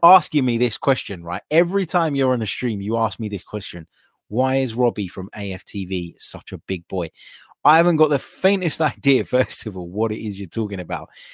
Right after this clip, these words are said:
And secondly, why don't you ask Robbie? <laughs> I don't know. Uh, I, I barely know Robbie. I've done a couple of bits and pieces with him over the years. Um, seems like a top guy. Seems like a really nice guy, but I don't, I, I, I don't have a clue,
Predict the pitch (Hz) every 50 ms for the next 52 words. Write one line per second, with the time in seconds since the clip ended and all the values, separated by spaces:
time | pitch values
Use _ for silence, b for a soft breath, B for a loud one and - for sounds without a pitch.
0 | B B B 131 143 139 123 - - 185 190 - - 139 107 92 90 90 90 98
1 | 117 - - 131 156 185 202 208 202 180 180 180 170 175 170 - - - 120 127
2 | 151 165 120 101 90 87 95 - - - - - - 165 - - 165 143 131 123
3 | 117 110 110 127 160 B B B B B B B B B 131 135 135 135 131 160
4 | 156 151 - 226 254 - 175 131 - - 135 135 123 113 - 156 156 151 143 139
5 | 139 143 143 147 139 131 120 107 - 104 95 90 85 - 123 117 117 107 - 123
6 | 117 - 120 107 90 - 113 110 - - 95 - - 113 98 98 101 98 101 90
7 | 92 95 98 101 104 98 98 90 90 92 101 98 95 90 85 - B B B B
8 | B B B - - 95 95 95 95 95 90 - - - 131 127 120 110 120 101
9 | - - 104 - - - - - - 104 98 101 101 95 - - - 117 113 104
10 | 104 95 - - 104 101 104 98 95 95 95 92 90 - - - 92 90 90 82
11 | 90 80 76 98 98 107 101 95 92 _ b b b b b b b b b b
12 | b _ _ _ _ _ _ _ _ _ _ _ _ _ _ _ _ _ _ _
13 | _ _ _ _ _ _ _ _ _ - - 117 - 123 131 - 127 120 151 143
14 | 131 131 127 123 - - - 139 131 120 110 101 101